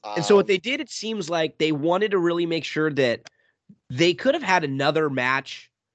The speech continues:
Speaker 1: or more matches in the next few weeks, but they wanted to make sure they have this final set so that way they can have a, a week or two of build
Speaker 2: And that's
Speaker 1: between the,
Speaker 2: smart.
Speaker 1: the
Speaker 2: That's
Speaker 1: two. I,
Speaker 2: smart.
Speaker 1: I like that better than just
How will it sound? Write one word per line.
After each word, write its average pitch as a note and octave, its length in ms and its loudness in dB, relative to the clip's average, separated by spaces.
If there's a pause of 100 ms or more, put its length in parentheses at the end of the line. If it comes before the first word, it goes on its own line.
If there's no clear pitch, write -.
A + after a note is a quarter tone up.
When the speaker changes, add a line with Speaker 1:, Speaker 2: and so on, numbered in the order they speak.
(140)
Speaker 1:
or C#3+ 200 0
more C#3 340 2
matches C3+ 580 -2
in B2+ 120 -4
the B2 60 -6
next C3 340 -8
few C#3 180 -6
weeks, C3+ 480 -6 (300)
but D#3 140 -2
they E3 100 2
wanted E3+ 320 0
to F3 60 -2
make E3+ 200 -6
sure F3 200 -4
they D3+ 100 -2
have D#3+ 260 0
this - 220 -4 (180)
final D3+ 420 -4
set G3+ 540 0 (360)
so - 120 -8
that F#3+ 180 0
way F#3 100 -2
they E3+ 100 0
can E3 100 -2
have D#3+ 180 0
a, C#3+ 80 -4 (100)
a D#3 60 -2
week D#3 220 -4
or D3 60 -6
two D3 180 -2
of G#2 140 -6
build A#2+ 460 -4 (400)
Speaker 2:
And D#3 120 -4
that's - 40 -6
Speaker 1:
between D#3+ 260 2
the, F3+ 60 4
Speaker 2:
smart. G3 240 -2 (160)
Speaker 1:
the C#3 80 -8
Speaker 2:
That's - 100 -4
Speaker 1:
two. C3+ 200 -2
I, G3+ 120 4
Speaker 2:
smart. G#3+ 140 0
Speaker 1:
I G#3+ 140 0
like G#3+ 300 0
that E3 220 -8
better D3+ 300 -4
than C3+ 160 -6
just B2+ 340 -8